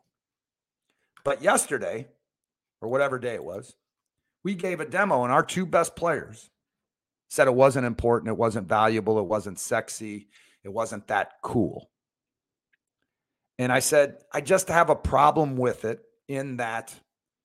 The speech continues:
everything we do is significant.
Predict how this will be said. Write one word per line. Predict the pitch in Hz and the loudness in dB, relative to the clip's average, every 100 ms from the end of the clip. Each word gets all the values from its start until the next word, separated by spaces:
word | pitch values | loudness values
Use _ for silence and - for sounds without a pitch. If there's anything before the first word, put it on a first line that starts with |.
| _ _ - | _ _ 0
everything | 151 147 147 160 - 139 131 120 | 0 0 0 0 0 -2 -2 -4
we | 120 117 | -6 -6
do | 101 104 98 | -4 -4 -4
is | 85 | -6
significant. | - 82 85 - - - | -8 -10 -12 -16 -18 -20